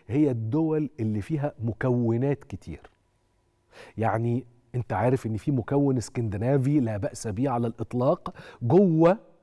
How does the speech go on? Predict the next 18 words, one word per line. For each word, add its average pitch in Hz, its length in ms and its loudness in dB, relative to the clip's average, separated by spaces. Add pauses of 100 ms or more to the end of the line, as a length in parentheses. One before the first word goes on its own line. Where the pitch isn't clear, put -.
(100)
ما 127 140 -6
نطلق 143 420 -6
عليه 110 160 -6
المملكة 156 400 -6
المتحدة. 175 640 -6 (240)
المملكة 139 260 -4
المتحدة 151 520 0
ما 127 100 -2
هياش 139 280 -2
أنجلو 143 280 0
ساكسون 160 460 -2
وأيرلنديين 117 680 0
واسكتلنديين 131 680 -2
بس، 151 260 -2 (1600)
ده 85 80 -8
فيها 139 180 0
مكون 139 400 0
اسكندنافي 127 720 -2